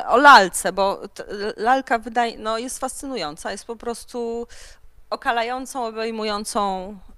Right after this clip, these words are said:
wszystko wówczas, y, czyli tam, y, okres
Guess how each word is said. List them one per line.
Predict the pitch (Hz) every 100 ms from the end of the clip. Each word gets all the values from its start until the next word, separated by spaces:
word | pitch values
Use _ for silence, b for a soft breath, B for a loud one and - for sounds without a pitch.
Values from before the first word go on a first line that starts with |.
| 165
wszystko | - 254 240 - 247 220
wówczas, | 226 254 - 269 285 339 - -
y, | 247 214 208 208 208 226 226 226 226 226
czyli | - 226 214
tam, | 226 208 202 202 208 B B B 208
y, | 196 196 185 190 202 202 185
okres | 196 214 240 214 -